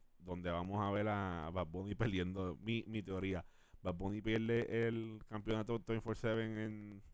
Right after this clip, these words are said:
ahora en, o algo va a pasar en Saturday, Saturday Night Live, lo cual lo dudo, pero sé,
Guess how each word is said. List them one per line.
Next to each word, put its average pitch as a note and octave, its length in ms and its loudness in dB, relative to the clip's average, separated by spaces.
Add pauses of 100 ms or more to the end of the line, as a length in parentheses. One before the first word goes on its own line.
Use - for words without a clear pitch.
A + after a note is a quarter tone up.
(1000)
ahora G#2+ 560 4
en, G2+ 260 -4
o - 220 -2
algo A#2 260 4
va C#3 60 8
a B2+ 60 6
pasar C3 240 4
en C3+ 60 0
Saturday, B2+ 440 0 (100)
Saturday A#2+ 400 0
Night B2 240 0
Live, B2+ 260 0
lo F#2+ 120 -2
cual G2 160 2
lo F#2+ 100 4
dudo, G#2 300 2
pero F2 260 2
sé, G2+ 240 0